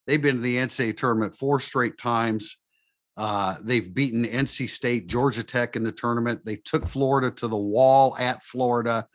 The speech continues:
He's forty-one years old. I think he would be a, a, a great successor. Uh, Bischel, the, Jordan Bischel, the head coach at, at Central Michigan, is very good too. Notre Dame whipped up on him t-, last summer in the, uh, in the regional at Notre Dame.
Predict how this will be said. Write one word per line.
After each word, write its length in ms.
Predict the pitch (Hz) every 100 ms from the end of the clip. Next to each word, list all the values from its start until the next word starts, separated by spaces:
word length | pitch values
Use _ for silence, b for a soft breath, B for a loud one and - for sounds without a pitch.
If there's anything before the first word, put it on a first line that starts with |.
| B B B B
He's 120 | 107 -
forty-one 540 | 147 143 131 123 123
years 220 | 120 107
old. 200 | 117 113
I 60 | 107
think 160 | 107
he 140 | 101 113
would 160 | 110
be 160 | 101 107
a, 80 | 98 -
a, 180 | 107 95 -
a 80 | 101
great 420 | 95 113 113 -
successor. 680 | - 92 - 113 - 107 95 B B B B -
Uh, 160 | 123 - 131 117 - - - 131
Bischel, 440 | 113 170 - 175 151
the, 180 | 139 123 127
Jordan 320 | 151 175 127
Bischel, 340 | 151 151 156
the 120 | 135 123
head 200 | 143 120
coach 300 | 143 131 127
at, 100 | 101 _
at 200 | 113 107 -
Central 380 | - 143 - 113
Michigan, 320 | 135 - 123
is 60 | 95
very 260 | 117 113
good 240 | 101 110 -
too. 240 | 131 117
Notre 160 | 113 117
Dame 160 | 107
whipped 240 | 110 120 131
up 160 | 123
on 140 | 117 104
him 120 | 95
t-, 120 | - - B B B B _
last 480 | 107 127 139 135 -
summer 400 | 127 113 107 110
in 160 | 107
the, 240 | 107 107 98
uh, 100 | 95
in 120 | 107 107
the 80 |
regional 560 | 101 123 139 120 117 107
at 120 | 95
Notre 260 | 107 104 98
Dame. 300 | 98 95